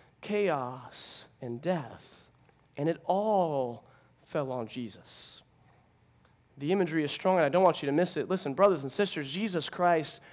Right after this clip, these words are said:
has already experienced the coming judgment of the day of the Lord two thousand years ago. And he's done it for us,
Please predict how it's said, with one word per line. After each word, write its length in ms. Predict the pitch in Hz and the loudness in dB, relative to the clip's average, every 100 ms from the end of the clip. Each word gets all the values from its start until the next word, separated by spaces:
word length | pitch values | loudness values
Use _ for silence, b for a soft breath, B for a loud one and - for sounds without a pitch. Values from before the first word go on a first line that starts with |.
| B B | B B
has 260 | 185 170 151 - | 2 2 2 -2
already 840 | 180 220 240 269 214 226 240 240 190 | 4 6 6 6 4 2 2 -2 -2
experienced 880 | 185 - - 202 185 160 135 - - | -4 -8 -6 0 2 2 -2 -4 -12
the 80 | |
coming 480 | - - 202 208 202 | -12 0 4 4 2
judgment 640 | 160 165 135 135 123 - - B B B | 4 2 2 -6 -6 -8 -16 B B B
of 160 | 156 123 | -4 -4
the 80 | |
day 240 | 123 156 165 | -2 0 2
of 140 | 165 | 2
the 80 | 160 | 0
Lord 480 | 131 123 120 113 - | -2 -4 -4 -6 -10
two 220 | - 156 | -8 -8
thousand 380 | 131 127 117 110 | -4 -6 -6 -10
years 220 | 110 104 | -10 -12
ago. 380 | 98 90 - - _ b b b - | -18 -20 -20 -20 _ b b b -4
And 140 | 170 | -4
he's 200 | 196 160 | -2 -2
done 260 | 151 233 196 | 4 4 4
it 420 | 165 - - - b b b b _ | 0 -6 -14 -14 b b b b _
for 480 | - - 170 151 | -14 -6 -4 -4
us, 540 | 117 - - - - | -8 -14 -18 -16 -16